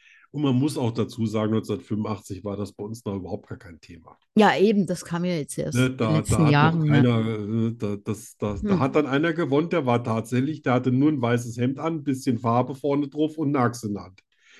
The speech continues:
Speaker 1: Wenn du heute mit einer Axt in die Disco willst, dann landest du im Knast, ne?
Speaker 2: <laughs> Ja.
Speaker 1: Aber neunzehnhundertfünfundachtzig fanden das alle total normal.
Speaker 2: <laughs> Ja, ja, ja, ja.
Speaker 1: Ja. Ja.
Speaker 2: Ja, das stimmt, das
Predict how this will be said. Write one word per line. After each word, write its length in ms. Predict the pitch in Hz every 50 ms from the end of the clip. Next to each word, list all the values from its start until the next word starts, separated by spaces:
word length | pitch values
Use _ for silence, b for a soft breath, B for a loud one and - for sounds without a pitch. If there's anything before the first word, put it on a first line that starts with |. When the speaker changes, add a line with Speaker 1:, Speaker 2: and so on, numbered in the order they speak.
| b b b b
Speaker 1:
Wenn 160 | - 127 123
du 100 | 120 117
heute 240 | 110 135 160 165 170
mit 220 | 139 135 131 131
einer 80 | 123 117
Axt 200 | 127 - - 131
in 40 | 127
die 100 | 120 101
Disco 380 | 104 120 117 117 - 139 120
willst, 260 | 123 135 135 135 135 -
dann 260 | 123 120 117 113 101
landest 440 | 107 113 117 120 120 117 98 - -
du 60 | 107
im 60 | 95
Knast, 400 | - - 139 135 117 - - _
ne? 160 | 98 95 98 101 _ _ _ _ -
Speaker 2:
<laughs> 140 | 214 220 202
Ja. 360 | 202 214 294 233 240 214 262
Speaker 1:
Aber 100 | - - - 285 -
neunzehnhundertfünfundachtzig 920 | - - - - - - - 135 123 110 104 101 - - - - 151 139
fanden 220 | - - 180 180 - 175
das 220 | 160 151 139 135
alle 220 | 135 127 131 135
total 420 | 135 139 120 123 - 117 120 135 143
normal. 440 | 151 156 151 214 160 160 170 165 - - -
Speaker 2:
<laughs> 80 | 160 -
Ja, 240 | 185 180 180 185
ja, 180 | 180 180 180 175
ja, 220 | 175 175 170 170
ja. 220 | 170 160 160 160 165 180
Speaker 1:
Ja. 300 | 185 190 180 151 147 - _ _ _ b b b b b b b b b _ _ _ -
Ja. 300 | 160 143 110 98 - - _ _ _ _ -
Speaker 2:
Ja, 180 | 233 233 - - _
das 200 | - 190 185 185
stimmt, 440 | 180 - - - 180 175 160 156 - -
das 200 | - 170 170